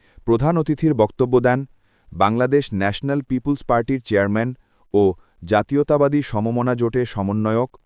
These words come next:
ও সুপ্রিম কোর্টের সিনিয়র আইনজীবী ডক্টর এ জেড এম ফরিদুজ্জামান ফরহাদ। মোহাম্মদ ইকরামুল ইসলাম ও আফরিন শ্যামার সঞ্চালনায়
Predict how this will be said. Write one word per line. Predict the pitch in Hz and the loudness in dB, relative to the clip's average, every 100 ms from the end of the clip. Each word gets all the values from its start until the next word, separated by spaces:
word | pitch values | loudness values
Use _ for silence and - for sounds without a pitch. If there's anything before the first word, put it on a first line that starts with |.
| _ - | _ 0
ও | 101 87 - _ | 2 2 -2 _
সুপ্রিম | - 135 - 151 165 | -6 -4 0 0 0
কোর্টের | - 147 139 143 | 2 0 4 2
সিনিয়র | - 113 123 135 | 0 -2 0 -2
আইনজীবী | - 104 113 131 104 73 - _ _ | -2 -2 -2 -2 -2 -4 -10 _ _
ডক্টর | 80 98 - 104 92 - _ 113 | 0 0 2 2 0 -8 _ 0
এ | 135 139 | 2 4
জেড | 143 139 | 2 4
এম | 147 | 0
ফরিদুজ্জামান | 135 117 135 151 156 123 113 113 123 | -2 0 2 2 0 2 0 0 0
ফরহাদ। | 123 95 80 64 - _ _ _ _ _ _ 95 | 0 2 -2 -8 -14 _ _ _ _ _ _ -2
মোহাম্মদ | 110 139 147 147 - - - | 0 2 0 0 -4 -10 -4
ইকরামুল | 120 147 156 156 131 | -2 0 0 2 0
ইসলাম | - 107 104 135 - _ - | 0 2 2 -2 -12 _ 0
ও | 104 - | 2 4
আফরিন | 104 - 147 170 | 2 2 -2 -2
শ্যামার | - 117 120 120 | -2 0 0 0
সঞ্চালনায় | 104 98 131 147 139 78 | -2 -2 2 2 0 -2